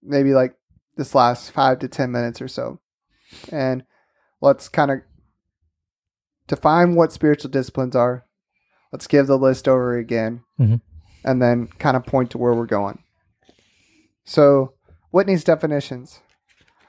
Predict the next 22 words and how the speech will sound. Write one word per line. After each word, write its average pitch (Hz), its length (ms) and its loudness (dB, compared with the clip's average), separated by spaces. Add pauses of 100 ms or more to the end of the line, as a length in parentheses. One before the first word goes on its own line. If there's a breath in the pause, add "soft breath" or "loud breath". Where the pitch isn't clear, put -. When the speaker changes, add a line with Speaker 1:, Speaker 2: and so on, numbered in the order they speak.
(120)
Speaker 1:
are 135 480 2 (360 soft breath)
about 143 280 -2
spiritual 143 320 -2
disciplines 127 760 -8 (380)
are 143 100 2
those 139 140 0
practices 185 640 -2
found 170 280 2
in 196 120 -2
Scripture 139 440 -2
that 120 160 2
promote 127 340 -4
spiritual 143 480 0
growth 127 320 0
among 123 260 -4
believers 120 580 -2
in 117 60 -10
the 117 80 -8
gospel 113 420 -2
of 113 100 -10
Jesus 120 360 -8
Christ. - 500 -6